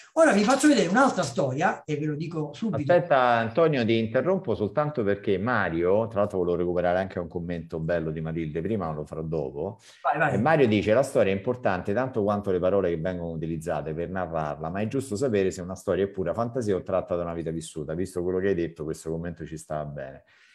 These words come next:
Speaker 2: E poi, prima di darti la parola per il nuovo, per il prossimo video, Matilde diceva prima, "Il valore di una storia è strettamente collegato al portato emozionale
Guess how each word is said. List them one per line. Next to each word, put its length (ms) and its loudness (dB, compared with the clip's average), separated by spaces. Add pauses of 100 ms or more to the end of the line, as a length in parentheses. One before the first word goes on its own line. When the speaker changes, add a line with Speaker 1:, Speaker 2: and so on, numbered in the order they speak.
Speaker 2:
E 140 -6
poi, 380 8
prima 260 2
di 80 2
darti 320 2
la 100 2
parola 320 2
per 140 -2
il 100 -4
nuovo, 540 -2
per 140 -4
il 100 -6
prossimo 380 -2
video, 280 2
Matilde 640 -4
diceva 400 -4
prima, 500 -4
"Il 140 -6
valore 320 2
di 60 -4
una 160 -4
storia 520 0
è 100 -10
strettamente 680 -10
collegato 600 -4
al 140 -8
portato 500 -6
emozionale 1160 -4